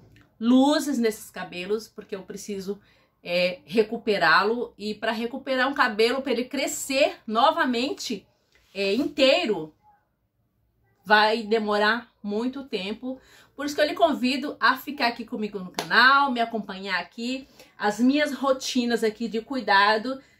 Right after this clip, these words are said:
de recuperação desse cabelo com esse cabelo, tá bom? Muito obrigada por vocês estarem aqui comigo.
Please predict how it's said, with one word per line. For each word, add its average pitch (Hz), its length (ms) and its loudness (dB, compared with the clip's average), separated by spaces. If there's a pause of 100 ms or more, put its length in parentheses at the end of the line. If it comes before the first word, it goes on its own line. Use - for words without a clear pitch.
(120)
de 220 140 -8
recuperação 254 1120 -2 (240)
desse 202 560 -2
cabelo 277 840 -2 (280)
com 269 240 -6
esse 220 600 -2
cabelo, 175 500 -10 (400)
tá - 100 -8
bom? 247 360 2 (520)
Muito 359 360 -2
obrigada 269 1040 2
por 262 160 -10
vocês 247 360 -8
estarem 226 580 -2
aqui 214 180 -6
comigo. 196 640 -6